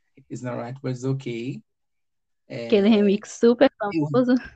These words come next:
Speaker 1: nossa, aquele remix que você, assim, é, quer virar a cabeça, né?
Speaker 2: É.
Speaker 1: Quer. E aí, é, eu lembro que aí eu falei, "Ah, eu quero comprar esse C D, assim, eu quero." Aí fui ver quem cantava. "Ah, ah, é o Whitney, nossa."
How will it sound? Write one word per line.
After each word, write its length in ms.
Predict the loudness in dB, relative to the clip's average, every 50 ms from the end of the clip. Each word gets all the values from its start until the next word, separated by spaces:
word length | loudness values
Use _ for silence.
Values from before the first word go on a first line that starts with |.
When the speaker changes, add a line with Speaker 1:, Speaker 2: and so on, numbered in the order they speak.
| _ _ _ -20 -20 _ _ _ _
Speaker 1:
nossa, 300 | -6 -4 -4 -4 -4 -6
aquele 160 | -8 -6 -4 -2
remix 360 | 0 0 0 0 0 -2 -6
que 60 | -6
você, 340 | -6 -4 -4 -4 -4 -4 -2
assim, 680 | -4 -4 -6 -6 -4 -2 -2 -2 -4 -6 -8 -14 -16 -16 -18 -20 _ _
é, 220 | -18 -16 -14 -14 -14
quer 380 | -12 -8 -8 -6 -4 -2 -2 -2
virar 220 | -2 -2 -2 -2
a 60 | -4
cabeça, 500 | -6 -6 -6 -4 -4 -4 -6 -8 -8 -10
né? 440 | -8 -8 -8 -6 -6 -6 -6 -8 -8 -4
Speaker 2:
É. 280 | 0 2 2 2 4 2
Speaker 1:
Quer. 180 | 0 0 -2 _ _ -20 _ _ _ _ _ _ _ _ _ _ -20 -20 _ _ _
E 180 | -4 0 2 2
aí, 680 | 4 4 2 2 2 2 2 2 0 -2 -4 -6 -8 -8
é, 360 | -6 -4 -2 -2 -2 -2 -2
eu 120 | -2 -2 -2
lembro 400 | -2 0 0 -2 -2 -2 -4 -4
que 120 | -4 -4
aí 120 | -2 0
eu 100 | 0 -2
falei, 180 | -2 -2 -4 -4
"Ah, 20 | -4
eu 80 | -4 -6
quero 180 | -8 -10 -10
comprar 220 | -8 -8 -6 -6 -6
esse 120 | -6 -8 -12
C 180 | -12 -12 -10
D, 280 | -6 -4 -2 -2 -2 -2
assim, 340 | -4 -4 -8 -10 -10 -10 -10
eu 80 | -12
quero." 460 | _ -12 -12 -10 -10 -10 -10 -10 -10
Aí 140 | -8 -8 -8
fui 160 | -6 -4 -4
ver 160 | -2 -2 -2 -4
quem 240 | -4 -4 -4 -2 -2
cantava. 680 | -2 -4 -6 -6 -6 -6 -6 -4 -2 -2 -2 -4 -6 -8
"Ah, 480 | -10 -8 -8 -8 -10 -10 -10 -10 -8 -8
ah, 40 | -6
é 100 | -6 -6
o 80 | -6
Whitney, 320 | -6 -6 -8 -8 -10 -8 -6
nossa." 520 | -6 -6 -8 -10 -12 -10 -8 -8 -8 -8